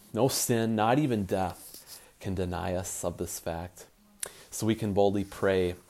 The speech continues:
as verse five of the hymn, "O Sacred Head Now Wounded," says, "My shepherd, now receive me,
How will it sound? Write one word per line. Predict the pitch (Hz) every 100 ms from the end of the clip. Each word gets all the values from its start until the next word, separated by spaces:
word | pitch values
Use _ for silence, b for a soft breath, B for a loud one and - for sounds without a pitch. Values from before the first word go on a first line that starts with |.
| _ - -
as | - 90
verse | - 104 98 -
five | - 92 92 90 87 B B B
of | 107
the | 95
hymn, | 113 98
"O | 95
Sacred | 101 - 101 98 98
Head | - 95
Now | 95 87
Wounded," | 92 92 90 82
says, | - 90 87 85 - _ _ b b b b b b -
"My | 107
shepherd, | - 127 120 117 101
now | 107 107
receive | 98 - - 101
me, | 98 95